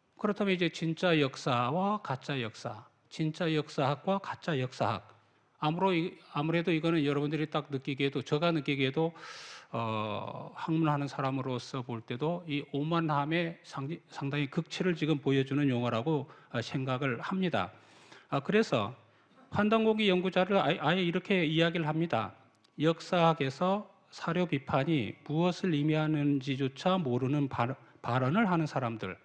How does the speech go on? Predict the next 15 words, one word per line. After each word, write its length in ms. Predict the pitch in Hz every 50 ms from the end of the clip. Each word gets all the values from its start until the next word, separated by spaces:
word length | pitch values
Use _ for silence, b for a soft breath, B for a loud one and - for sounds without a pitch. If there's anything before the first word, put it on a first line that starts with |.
| b b b b b b -
이렇게 320 | 190 175 185 180 - 170
이제 180 | 151 - 156 131
그 80 | 139
매도를 440 | 131 120 131 147 147 170 156 147 123
합니다. 460 | 147 135 127 113 107 104 95 95 B B B B B B B B B B
그 120 | - 185
다음에 280 | 190 202 202 202 208 202
이제 160 | 196 208 190
서구 640 | - - - 175 170 165 - 190 185 185 170 - - - -
역사학자의 1200 | 151 156 156 - - - 185 175 160 165 160 - - - - 180 165 156 160 170 185 180 139
유사 260 | 131 147 135 160 160 151
역사학 440 | 151 139 - - 156 151 151 151 -
개념을 580 | - 135 127 143 139 131 151 151 151 151 - -
인용을 420 | - 147 160 175 180 180 185 165 156
해가지고 580 | 180 202 196 190 175 - 127 101 101 90 80